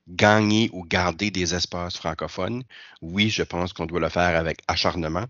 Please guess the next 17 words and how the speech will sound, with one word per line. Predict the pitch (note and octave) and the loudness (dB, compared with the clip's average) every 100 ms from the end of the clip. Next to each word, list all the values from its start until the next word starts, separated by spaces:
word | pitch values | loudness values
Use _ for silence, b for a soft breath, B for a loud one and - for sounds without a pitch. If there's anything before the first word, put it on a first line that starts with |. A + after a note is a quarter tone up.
| B B B | B B B
mais | G2 E2+ | 0 2
non, | E2 G2 | 2 -2
je | G#2 - | -4 -4
pense | E2+ - | -4 -4
pas | F#2 | -6
qu'on | F2+ | -6
doit | E2 E2+ | -2 -2
s'acharner | D#2+ - D#2 E2 | -2 -2 -4 -4
sur | D#2 D2+ | -6 -6
les | D#2 | -4
mêmes | D#2+ D#2+ | -2 -4
choses | E2+ F2 | -4 -8
que | - D2 | -8 -8
ce | - | -6
que | D#2+ - | -6 -2
Madame | E2 E2 D#2+ | 0 0 -2
Bombardier, | D#2 D2+ C2 - D2 - | -4 -2 -2 -2 -6 -8